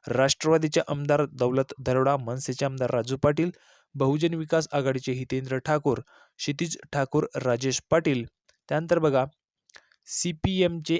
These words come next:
आमदार विनोद निकोले आणि काँग्रेसचे हिरामन खोसकर यांनी पाठिंबा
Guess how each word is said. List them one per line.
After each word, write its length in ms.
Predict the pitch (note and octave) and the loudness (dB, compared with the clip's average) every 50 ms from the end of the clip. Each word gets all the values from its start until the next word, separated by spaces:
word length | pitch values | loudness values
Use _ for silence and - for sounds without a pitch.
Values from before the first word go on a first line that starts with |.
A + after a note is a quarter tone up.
| - | -2
आमदार 380 | - C#3+ C#3 C3+ C3 C3 C3 - - - | -4 -6 -6 -2 0 0 0 0 -2 -8
विनोद 420 | B2+ B2 B2 B2+ B2+ C3 C3+ B2 - | -10 -8 -8 -6 -4 -6 -6 -6 -10
निकोले 480 | C#3+ B2+ B2+ B2+ - - F3 F3 E3 D3+ - - | -10 -10 -10 -8 -2 0 2 2 2 2 0 -4
आणि 180 | D3 C#3 C#3 C3 | -6 -8 -6 -4
काँग्रेसचे 580 | - D3 C3+ C3+ C3+ C3+ C3+ C3 - - - C3+ | -2 -2 -2 0 -2 -4 -4 -4 -6 -6 -6 -6
हिरामन 480 | B2+ A#2 B2+ A#2+ B2 B2 B2 C3 B2+ C3 - | -4 -4 -4 -4 -4 -4 -6 -8 -10 -10 -6
खोसकर 400 | - D3+ D3+ D3 - - D3 B2+ | -2 -2 -2 -2 -2 -4 -2 -2
यांनी 280 | A#2+ A#2+ A#2 B2 C3 | -2 -2 -4 -4 -8
पाठिंबा 460 | C3+ - B2 A2+ - - A2+ A2+ A#2+ | -6 -6 -6 -6 -6 -10 -6 -4 -4